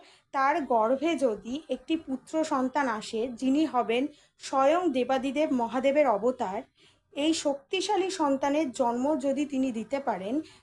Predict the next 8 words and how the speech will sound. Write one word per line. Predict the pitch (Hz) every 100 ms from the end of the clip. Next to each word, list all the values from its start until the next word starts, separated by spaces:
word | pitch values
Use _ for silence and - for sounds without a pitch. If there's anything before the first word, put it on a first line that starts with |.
| _
তবেই | 294 269 277 370
তিনি | 370 262 262 330
এই | 294 294
অভিশাপের | 254 254 - 277 294
হাত | 254 220 -
থেকে | 233 320
মুক্তি | 294 247 - -
পাবেন। | 202 165 165